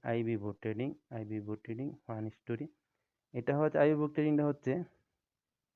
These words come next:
আমরা যখন ফান্ডটা এখানে স্টিংয়ে দিব, আমাদের ফান্ডটা নিয়ে ওরা ফরেক্স মার্কেটে ট্রেড করে। তো ট্রেড করার পর ওনা-, ওনারা কিন্তু আমাদেরকে, এ, প্রফিট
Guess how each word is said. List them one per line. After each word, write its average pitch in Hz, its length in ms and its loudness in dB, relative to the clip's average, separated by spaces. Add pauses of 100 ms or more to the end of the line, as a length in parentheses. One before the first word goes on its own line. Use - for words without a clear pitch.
(560)
আমরা 123 240 2
যখন 139 180 4
ফান্ডটা 127 360 2
এখানে 135 260 2
স্টিংয়ে 139 380 2
দিব, 127 200 2 (460)
আমাদের 123 400 2
ফান্ডটা 127 400 4
নিয়ে 135 160 4
ওরা 117 220 8
ফরেক্স 135 400 4
মার্কেটে 131 400 4
ট্রেড 110 340 -2 (120)
করে। - 160 -8 (400)
তো 113 80 -6
ট্রেড 139 320 0
করার 151 280 6
পর 131 280 4 (440)
ওনা-, - 200 -2
ওনারা 117 220 6
কিন্তু 135 300 0
আমাদেরকে, 117 560 2 (580)
এ, 104 140 -2 (100)
প্রফিট 143 320 4